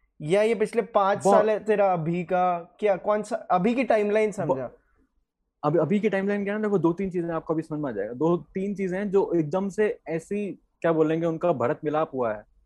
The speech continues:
Speaker 2: कि by miracle itself एक ऐसा कुछ स-, संयोग बन गया है कि
Speaker 1: हम्म।
Speaker 2: जैसे पहली चीज तो मैंने आपको बताया कि Bitcoin mining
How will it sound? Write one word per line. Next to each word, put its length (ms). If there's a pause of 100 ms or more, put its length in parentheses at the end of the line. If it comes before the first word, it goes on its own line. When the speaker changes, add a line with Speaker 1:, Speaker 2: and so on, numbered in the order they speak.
(200)
Speaker 2:
कि 60
by 220
miracle 560
itself 280 (440)
एक 140
ऐसा 320
कुछ 260 (520)
स-, 160
संयोग 640
बन 180
गया 180
है 120 (560)
कि 200
Speaker 1:
हम्म। 280
Speaker 2:
जैसे 200
पहली 340
चीज 160
तो 60
मैंने 180
आपको 180
बताया 260
कि 100
Bitcoin 440
mining 520